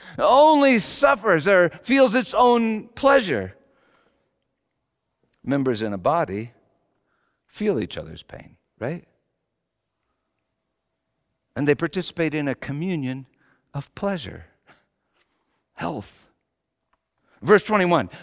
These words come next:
"But now the righteousness of God has been manifested apart from the law. The law describes Jesus, but Jesus is Jesus,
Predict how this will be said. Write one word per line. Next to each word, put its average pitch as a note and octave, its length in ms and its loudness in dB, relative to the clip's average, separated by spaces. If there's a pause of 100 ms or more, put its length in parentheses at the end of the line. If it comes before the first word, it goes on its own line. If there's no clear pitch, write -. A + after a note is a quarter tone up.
"But A3 140 6
now C4+ 200 4
the B3 140 6
righteousness G3+ 600 -2
of C3+ 140 -6
God E3 180 4
has D3 140 -2
been C#3+ 260 -2 (460)
manifested D#3 720 2
apart F3+ 420 -2
from A2+ 140 -12
the F2 100 -10
law. E2+ 380 -12 (480)
The F3+ 140 4
law A#3 400 4
describes E3 920 0
Jesus, F#2+ 640 -10 (840)
but F#3+ 180 4
Jesus G#3+ 640 2
is A#3+ 280 2
Jesus, G2 580 -8